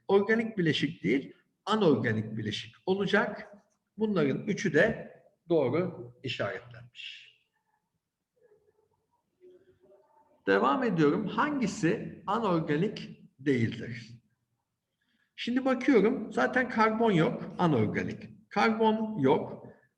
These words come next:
Karbon var fakat özel durum karbonat.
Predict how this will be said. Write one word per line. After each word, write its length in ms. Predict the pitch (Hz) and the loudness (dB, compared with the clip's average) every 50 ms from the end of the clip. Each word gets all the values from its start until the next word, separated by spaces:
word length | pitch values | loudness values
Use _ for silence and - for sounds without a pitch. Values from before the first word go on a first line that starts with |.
| _ - | _ -10
Karbon 640 | - - 208 208 226 226 226 269 302 320 311 254 214 | -2 2 4 4 4 4 2 0 0 0 0 0 2
var 280 | 190 214 269 277 202 - | 2 2 0 0 -4 -2
fakat 440 | - 254 247 - 277 269 - - - | -2 -2 -2 0 -4 -4 -4 -2 6
özel 420 | 220 208 202 208 240 262 247 220 202 | 6 6 8 8 4 4 4 4 4
durum 340 | 190 190 233 277 277 - | 4 4 4 2 -2 -4
karbonat. 840 | - 208 196 196 190 180 170 160 147 135 117 117 - - - - | 0 2 2 2 4 4 4 4 4 4 2 0 -2 -4 -10 -14